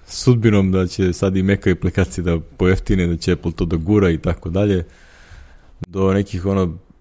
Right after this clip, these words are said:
developera koji kažu, kao, ako budu forsirali da se koristi subscription, kao, to će bude katastrofa za moj biznis, zato što, recimo, utility aplikacije,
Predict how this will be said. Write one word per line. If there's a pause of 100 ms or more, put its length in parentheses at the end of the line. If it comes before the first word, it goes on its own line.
developera
koji
kažu,
kao,
ako
budu
forsirali
da
se
koristi
subscription,
kao,
to
će
bude
katastrofa
za
moj
biznis,
zato
što,
recimo,
utility
aplikacije,